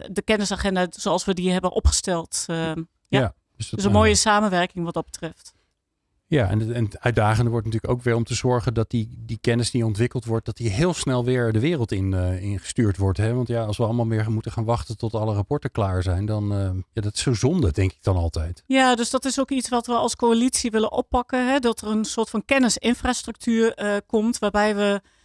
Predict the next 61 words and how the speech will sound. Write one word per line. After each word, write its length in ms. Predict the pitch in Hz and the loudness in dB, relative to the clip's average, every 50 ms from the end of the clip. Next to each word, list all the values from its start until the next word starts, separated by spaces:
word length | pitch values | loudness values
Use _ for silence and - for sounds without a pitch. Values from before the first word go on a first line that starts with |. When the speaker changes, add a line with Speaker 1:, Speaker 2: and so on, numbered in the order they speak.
| _ _ _ | _ _ _
Speaker 1:
nou 140 | 233 226 202 | 0 2 2
ja, 80 | 185 | 2
de 80 | 185 202 | 2 0
kennis 380 | - 240 233 226 226 208 - - | -2 -2 0 0 0 0 -2 -2
die 280 | 214 208 208 214 - _ _ _ _ | -2 -2 -2 -4 -8 _ _ _ _
komt 380 | _ 277 294 294 277 277 - | _ 4 6 6 6 4 4
en, 260 | - - 208 208 233 - _ | 0 -2 -4 -4 -6 -8 _
eh, 140 | - - 208 | -10 -10 -4
dat 160 | - 220 214 - | -2 -2 0 0
we 80 | 220 | 2
met 220 | 220 233 240 - - | 2 2 2 2 0
elkaar 360 | 226 - - 214 202 214 233 | 0 2 4 4 4 4 2
gaan 220 | - 208 202 190 | 0 -2 -2 2
leren 580 | 190 202 226 254 254 240 226 214 214 208 214 - | 2 4 4 4 4 4 4 4 4 2 2 2
en, 300 | - 196 190 196 196 - | 0 -2 -2 -2 -4 -6
en, 220 | - 202 196 202 - | -6 -6 -6 -6 -6
en 220 | - 190 185 196 | -4 -4 -4 -4
het 140 | - 190 - | -6 -8 -4
verder 220 | - 247 240 233 208 | -2 0 2 2 2
brengen 340 | 196 185 185 180 175 - | 2 0 0 0 -2 -4
in 80 | - 190 | -4 -6
de 60 | 185 - | -6 -6
praktijk, 600 | - 185 180 - - 196 185 185 180 - - _ | -6 -10 -8 -2 0 0 0 0 -2 -4 -8 _
eh, 100 | - 165 160 156 156 156 | -2 -2 0 0 0 -2
zeg 220 | 160 - 180 - | -4 -6 -8 -4
maar. 140 | - 170 160 | -4 -4 -2
Dus 240 | - 190 180 - - _ - - - _ _ _ | -2 -4 -8 -8 -12 _ -20 -20 -20 _ _ _
dat, 220 | - 196 - - - | 0 0 0 0 -4
ja, 180 | - - - 269 | -4 0 0 0
we 100 | - 269 | 0 0
willen 220 | 208 214 226 220 208 | 0 2 2 4 4
dit 180 | 226 220 - | 2 0 0
vooral 280 | - 226 208 214 226 208 | -2 0 2 2 2 4
borgen 540 | 180 202 202 208 208 202 - - 202 190 - | 4 4 4 4 4 2 0 0 0 0 0
en, 240 | 208 202 196 202 - | 0 0 -2 -2 -4
en 160 | - 220 214 196 | -2 -2 -2 2
blijven 340 | 196 196 196 208 208 214 196 | 2 2 2 2 2 -2 -4
samenwerken 840 | - - 202 196 196 196 185 175 180 180 180 180 - 185 180 - | 0 2 4 4 4 2 2 2 2 2 0 0 0 0 0 0
en 220 | - 190 185 196 - | 2 0 0 0 -4
de 160 | 208 185 214 | -4 -4 -4
krachten 340 | - - 208 220 - - 196 | 0 0 0 0 0 0 0
blijven 320 | 196 185 190 190 185 180 | 2 2 2 2 0 2
bundelen, 420 | 160 214 240 240 214 190 180 180 165 | 4 4 4 6 4 4 2 2 2
zeg 200 | 165 170 170 - | 0 -2 -2 -2
maar. 120 | 175 165 160 | -2 -2 0
Dat 160 | 185 196 - | 0 -2 -2
is 140 | 220 190 - | -2 -4 -4
echt 220 | - 202 - - | -4 -4 -6 -6
het 120 | 202 - | -6 -2
doel, 120 | - 190 185 185 190 185 180 190 | 2 2 4 4 2 2 0 2
Speaker 2:
Ja, 60 | 185 180 | 2 2
ja. 100 | 175 170 | 2 2
Speaker 1:
eh, 40 | 170 | 0
dat 140 | 196 196 202 | 0 -2 -2
het 120 | 202 190 | -2 0
niet 180 | 214 226 208 220 | 0 0 0 0
een 120 | 208 214 | -2 -2
eenmalig 600 | - - 214 220 208 190 190 196 190 190 185 - | -2 0 2 4 4 6 6 6 4 2 0 -4
iets 220 | - 214 - - | -8 -10 -6 -2
is, 160 | 214 202 190 - | -2 -2 -2 0
maar 260 | 202 190 190 185 | 0 0 0 -2